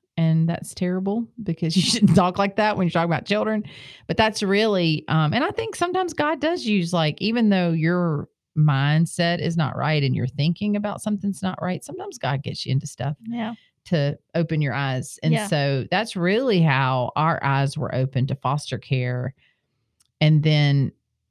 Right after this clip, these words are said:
Speaker 1: after that, it was like, once you see it, you can't unsee it. Once you
Speaker 2: Mm-hmm.
Speaker 1: know the need, once you understand what foster care is, it,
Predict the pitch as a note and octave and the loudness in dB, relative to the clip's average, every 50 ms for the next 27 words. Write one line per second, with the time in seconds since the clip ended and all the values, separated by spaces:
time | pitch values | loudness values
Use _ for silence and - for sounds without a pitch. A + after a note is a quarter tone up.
0 | _ _ _ - C3+ D3 D#3+ - - C#3 B2+ B2+ C3+ D3+ D#3+ D3+ C3+ B2+ C3 - | _ _ _ 0 0 0 0 0 0 0 0 2 2 2 2 2 2 2 0 -2
1 | - C#3+ C#3 - - - - C#3+ - G#2 - - - - _ _ _ _ _ _ | -2 -4 -4 -2 -2 -2 0 0 -2 -2 -4 -8 -16 -20 _ _ _ _ _ _
2 | _ _ _ _ _ _ _ D#3+ F3+ F3+ - - D3 C3 - - - - G#3 B3 | _ _ _ _ _ _ _ 2 2 2 2 0 -2 -2 -4 -4 -2 0 0 2
3 | A3+ D3+ A2+ A#2+ - - - - - - _ _ _ _ _ _ _ _ - D#3+ | 2 2 2 0 -2 -4 -10 -18 -20 -20 _ _ _ _ _ _ _ _ -2 -2
4 | - - - D#3 - - - D#3+ E3 D#3 D3 - - A#2 G#2+ G#2 F#2+ - - - | 0 2 2 2 2 0 2 4 6 6 4 4 2 -2 -2 -2 -4 -4 -2 -2
5 | D3 - A#3 A3 G3 C#3+ C#3+ D3 D#3 E3 E3+ D#3+ D#3+ D3 C3+ C3 C3 C3 B2 B2 | 0 0 0 2 2 4 4 6 6 4 4 4 4 6 6 4 4 4 2 2
6 | B2 A#2+ C#3+ - - - C#3 C#3+ D3+ E3+ D#3 - - D3 C#3 C3+ - - - A2+ | 2 2 0 -2 -2 0 2 2 2 2 0 0 2 2 2 2 2 0 -2 -2
7 | B2 C3 - - - B2 - A#2+ A2+ A2 - - B2 A#2+ A2+ G#2+ A2 G#2+ G2+ C3 | -2 -2 -2 -6 -10 -8 -4 -4 -2 -2 -2 -2 -2 0 0 0 0 -2 -4 -6
8 | - - _ _ _ _ _ _ _ _ _ _ _ _ _ _ _ _ E3 C#3+ | -8 -14 _ _ _ _ _ _ _ _ _ _ _ _ _ _ _ _ -2 0
9 | A2+ F#2+ - - | 0 -2 -4 -8